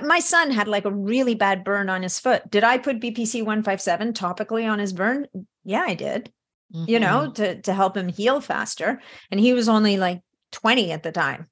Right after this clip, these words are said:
Speaker 1: right? So
Speaker 2: Mm-hmm.
Speaker 1: there's a
Speaker 2: Mm-hmm.
Speaker 1: time and a place.
Speaker 2: Yeah.
Speaker 1: But
Speaker 2: Right.
Speaker 1: just be smart.
Speaker 2: Yeah, I love that. And then the last question I had kind of, uh, while we're still, before we get into the bioregulators, 'cause I really wanna
Speaker 1: Sure.
Speaker 2: get into those,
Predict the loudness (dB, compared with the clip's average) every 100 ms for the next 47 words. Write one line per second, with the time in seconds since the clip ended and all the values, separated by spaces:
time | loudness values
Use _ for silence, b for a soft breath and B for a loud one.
0 | _ 0 2 2 0 -2 2 6 6 6
1 | 2 -6 -8 0 2 2 0 2 2 4
2 | 0 2 2 2 2 4 2 0 -8 _
3 | _ 4 6 4 -2 -8 -10 -4 -2 0
4 | -2 -2 -4 _ _ _ -4 -2 -2 -4
5 | -4 0 0 0 -2 0 -2 -2 0 0
6 | 2 2 4 2 0 0 0 2 2 0
7 | -2 0 0 2 4 4 0 0 0 2
8 | 0 2 0 0 -2 -2 0 2 4 2
9 | 0 0 -2 -2 -6 -6 -4 -2 0 0
10 | -2 -2 0 0